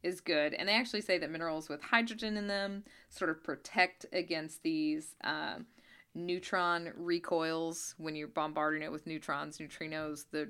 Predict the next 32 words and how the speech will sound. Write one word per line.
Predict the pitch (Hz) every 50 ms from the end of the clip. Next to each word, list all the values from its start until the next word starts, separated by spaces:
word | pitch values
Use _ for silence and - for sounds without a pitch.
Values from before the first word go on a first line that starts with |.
| 160
recoil | 165 156 156 165 160 160 - - 156 151 151 151 165 156
effect | 147 - - 147 151 - -
that | 165 156 - -
you | 160 135
get | - - 147 143 160 - - - - - - - - - _ _
from | - - - 165 156 156 156 156 147 - - _ _ _
hitting | - 170 175 165 170 165 160
these | 151 151 -
little | 143 151 156
nuclei, | 156 156 156 156 - 160 160 160 156 151 156 156 156 156 156 156 156 - - _ -
um, | 170 151 143 - 87 - - -
can | - 165 160
leave | 160 160 156 156 -
big | 160 160 160
tracks, | - - 185 165 165 165 170 - - - - -
but | 156 156 -
hydrogen | 151 - 156 156 160 165 156 - 156 156 -
sort | - 156
of | - - -
buffers | - 151 151 - 175 170 170 165 -
that. | - 175 175 175 175 - - - - - - - - - _ _ -
Um, | 175 170 160 156 151 151 156 165 180 - - _ _ _ _ _ _ _ - - _ _ -
I'm | 156 151
not | 160 151 -
using | - 156 156 - 156 156
buffer | 151 156 147 151 - 160 156 147
in | - - 147
a | 147
chemical | - - 160 156 156 - - 151 147 147 147 -
way | - - 147 - - - - -
at | - - - - -
all | 156 156 156 156 156 165 165